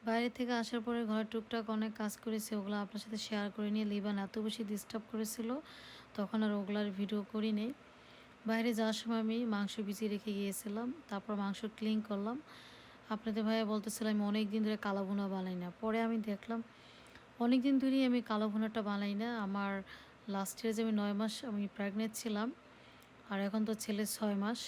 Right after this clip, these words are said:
এক বছরের বেশি হয়ে গেছে। আর কালো ভুনাটা দেখা যায় অনেক বেশি টাইম দিতে হয়, আর তখন তো আমার শরীর অনেক বেশি খারাপ ছিল।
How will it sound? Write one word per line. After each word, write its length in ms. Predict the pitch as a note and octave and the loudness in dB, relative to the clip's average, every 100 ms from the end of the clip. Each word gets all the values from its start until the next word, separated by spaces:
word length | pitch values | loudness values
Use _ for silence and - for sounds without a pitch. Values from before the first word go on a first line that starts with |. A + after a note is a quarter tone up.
| - - - - - - | -10 -16 -20 -20 -20 -6
এক 160 | A3 G3 | -4 -2
বছরের 260 | G#3 A3+ | 0 0
বেশি 280 | G3+ G3 A3+ | 0 0 0
হয়ে 260 | G#3 G#3+ G#3 | 0 2 0
গেছে। 360 | G#3 - C4+ D4 - - - - - - - - - | -2 -4 -6 -6 -12 -20 -20 -20 -20 -20 -20 -20 -8
আর 220 | G3 F#3+ F#3+ | -4 -2 2
কালো 240 | A3+ A#3+ | 4 4
ভুনাটা 420 | A#3+ B3 B3+ B3+ B3 | 4 4 4 2 2
দেখা 240 | A3+ A3+ | 2 2
যায় 140 | A3+ | 2
অনেক 160 | A3+ A3+ | 2 2
বেশি 240 | G#3 - | 0 -2
টাইম 340 | A3 G#3+ G#3 G#3 | 0 2 2 2
দিতে 260 | G#3 G3+ | 0 0
হয়, 340 | G#3+ G3+ G#3+ A3 | 0 2 0 -2
আর 120 | G3 - | -4 -4
তখন 300 | G3 A3+ G#3+ | -4 -2 0
তো 80 | |
আমার 140 | G#3+ G#3+ | 0 0
শরীর 320 | - A3 G#3 | -2 -4 -2
অনেক 220 | G3+ G#3 | 0 0
বেশি 200 | G#3 - | -2 -6
খারাপ 320 | G#3+ G#3+ G#3 G3+ | -6 -4 -4 -4
ছিল। 340 | - G#3+ A3 | -4 -2 -2